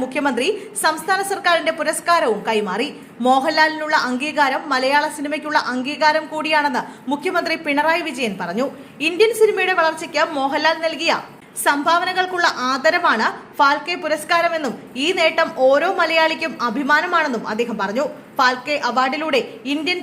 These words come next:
ചലച്ചിത്രകലയുടെ സമുന്ന പീഠത്തിന്റെ അധിപനായി മോഹൻലാൽ മാറിയെന്നും മലയാളികളെ ഇത്രത്തോളം സ്വാധീനിച്ച ഒരു വ്യക്തിത്വമില്ലെന്നും മുഖ്യമന്ത്രി പറഞ്ഞു. ചലച്ചിത്ര ലോകത്തെ സമഗ്ര സംഭാവനയ്ക്കുള്ള ഇന്ത്യയിലെ ഏറ്റവും വലിയ പുരസ്കാരം ലഭിക്കുന്ന രണ്ടാമത്തെ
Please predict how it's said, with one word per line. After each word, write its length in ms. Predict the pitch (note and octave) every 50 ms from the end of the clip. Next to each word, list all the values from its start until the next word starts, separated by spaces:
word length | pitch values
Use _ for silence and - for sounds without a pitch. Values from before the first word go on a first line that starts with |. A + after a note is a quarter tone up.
| -
ചലച്ചിത്രകലയുടെ 800 | - D#4+ C#4+ D4 D#4 D#4 C#4 D#4+ E4+ E4 E4 D#4+ D#4+ D#4+ D#4 D4 - - - - -
സമുന്ന 400 | D4+ C4+ C4 C#4 D4+ D#4+ D#4+ E4+ E4+
പീഠത്തിന്റെ 420 | E4+ D#4+ D#4 D#4+ D#4+ E4+ C#4+ D#4 D4+ C4
അധിപനായി 440 | G#3+ A3 B3 C#4+ D#4 D#4 D#4 C#4 A3 - - - - - B3
മോഹൻലാൽ 400 | C4+ C4+ C#4 D4+ D#4 D#4 D4+ C#4 C4
മാറിയെന്നും 480 | B3+ C4 C4 C#4+ D4+ D#4+ D4+ C#4+ A#3+ F3+ - - - - - A3+ A#3+
മലയാളികളെ 580 | C4+ C4 C#4 D4 D#4 D#4+ E4 E4 D#4+ E4 D#4+ D#4 - C4+ -
ഇത്രത്തോളം 520 | - - D#4 D#4+ - E4+ E4 E4 E4 E4 -
സ്വാധീനിച്ച 500 | - D#4 D4 C#4 D4+ D#4 D4 D4+ C4 - - - A3+ A#3+
ഒരു 140 | C4 D#4 C#4+ - - A#3+
വ്യക്തിത്വമില്ലെന്നും 760 | B3 A#3+ - D#4 D#4+ - E4+ D4+ D#4+ C#4+ D4 C4+ A#3 G3 E3 - - - - B3+
മുഖ്യമന്ത്രി 440 | C4+ - - F4+ F4 C#4+ A3 F#3+ D3+ - -
പറഞ്ഞു. 260 | G3 F3+ F#3 A#3+ C#4+ C#4 - - - - - - -
ചലച്ചിത്ര 420 | F4+ E4+ E4+ F#4 - A4 G#4+ A#4 G#4+ G#4
ലോകത്തെ 320 | G#4+ G#4 G4+ - F#4+ F#4 F#4+ - -
സമഗ്ര 300 | E4+ C#4 C#4+ D4+ C#4+ F4 F4+ F4+ F#4+
സംഭാവനയ്ക്കുള്ള 560 | F4+ - F4 E4+ E4+ F4 E4+ E4+ F4 E4+ E4 D4 - - C4
ഇന്ത്യയിലെ 300 | C4 C4+ D4+ D#4+ E4 D#4+ D4+ C4 C4+
ഏറ്റവും 280 | C4+ - E4+ E4 E4+ E4+ D#4+
വലിയ 140 | E4 E4 E4 D#4
പുരസ്കാരം 420 | C#4 D4 - - D#4 D#4 D#4 D#4+ D#4+ D#4+
ലഭിക്കുന്ന 320 | D#4+ C#4 D4+ C#4 A#3+ C4 F4+ - - - - - C4 C#4+
രണ്ടാമത്തെ 520 | C#4+ C#4+ C#4+ D4 F4 F4+ F4+ F#4+ F#4 F#4